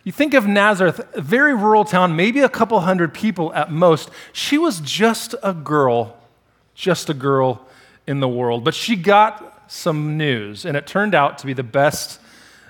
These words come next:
news ever. Actually, she got news, and her cousin Elizabeth got some news, and Elizabeth's news was good, but Mary's news would be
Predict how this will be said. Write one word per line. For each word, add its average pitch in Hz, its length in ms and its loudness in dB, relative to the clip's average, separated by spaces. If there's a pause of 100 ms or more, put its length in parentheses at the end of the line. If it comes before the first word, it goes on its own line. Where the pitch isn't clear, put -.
(120)
news 127 280 -4
ever. 135 360 -2 (260)
Actually, 226 480 2
she 285 260 0
got 262 200 4
news, 226 320 2
and 262 260 2
her 240 300 4 (140)
cousin 233 840 0
Elizabeth 220 600 2
got 151 240 2
some 147 180 -4
news, 147 260 -2 (240)
and 202 120 4
Elizabeth's 254 640 2
news 202 260 0
was 147 160 -4
good, 151 640 2 (280)
but 143 80 -2
Mary's 175 640 -2
news 117 460 -8
would 147 120 -8
be 127 320 -4